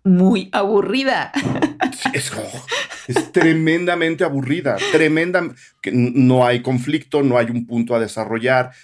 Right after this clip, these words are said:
Speaker 2: no hay una meta a la cual vamos a llegar, ¿no? Sabemos que el pulpo en algún momento va a mandar a volar a este señor,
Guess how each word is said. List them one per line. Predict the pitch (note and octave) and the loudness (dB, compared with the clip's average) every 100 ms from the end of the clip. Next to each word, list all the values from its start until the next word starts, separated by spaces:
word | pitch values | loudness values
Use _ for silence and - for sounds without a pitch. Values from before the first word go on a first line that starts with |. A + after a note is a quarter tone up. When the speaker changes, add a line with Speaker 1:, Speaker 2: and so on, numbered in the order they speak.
| _ | _
Speaker 2:
no | A#2+ B2+ | 0 2
hay | B2+ | 2
una | B2+ A2+ | 0 0
meta | A#2 C3+ C3 B2 A2+ | 0 0 0 -2 0
a | G2+ | -2
la | G#2+ G#2+ | -2 -2
cual | A2 A#2 G#2+ | -2 -2 0
vamos | A2 A2+ G#2 G#2 | -2 -2 -8 -10
a | |
llegar, | G2+ G#2+ B2+ C3+ C#3 C#3+ | -6 -4 0 0 -2 -6
¿no? | A#2 A2+ B2 _ _ _ | -8 -6 -8 _ _ _
Sabemos | - B2+ C#3+ C3+ | 0 2 2 0
que | |
el | B2+ C3 | -2 0
pulpo | D3+ C#3 B2+ B2 - - | -4 0 0 0 -6 -6
en | A2 | -4
algún | A2 C3+ | 0 0
momento | C3+ C#3 A#2+ | 2 2 2
va | A2+ | 0
a | |
mandar | A#2+ A#2+ A#2+ | 0 2 2
a | A#2+ | 2
volar | A2+ A2+ A#2 | 0 -2 -2
a | |
este | B2+ B2+ | -4 -6
señor, | C3 C#3 C#3+ D#3 D#3 | -2 0 2 0 -4